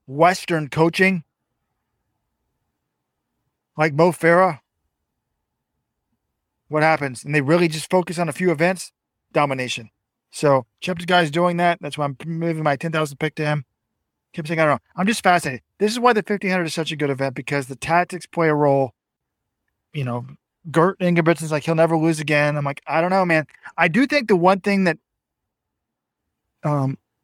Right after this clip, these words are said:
Jakob might have going for him. Well, Jakob, though, depending, let's see how, how his workout's going. I think he was just a p-, little disappointed that he didn't set the European record in that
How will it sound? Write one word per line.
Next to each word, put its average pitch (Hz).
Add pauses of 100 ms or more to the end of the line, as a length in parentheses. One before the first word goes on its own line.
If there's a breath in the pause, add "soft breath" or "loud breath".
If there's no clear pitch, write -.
(880)
Jakob 170
might 147
have 160
going 147
for 190
him. 196 (920)
Well, 175 (120)
Jakob, 262
though, 214 (440)
depending, 277
let's 262
see 302
how, 269
how 214
his 185
workout's 190
going. 135
I -
think 349
he 415
was 226
just 214
a 185
p-, -
little 202
disappointed 196 (440)
that 170
he 170
didn't 185
set 190
the 185
European 180
record 175
in 175
that 160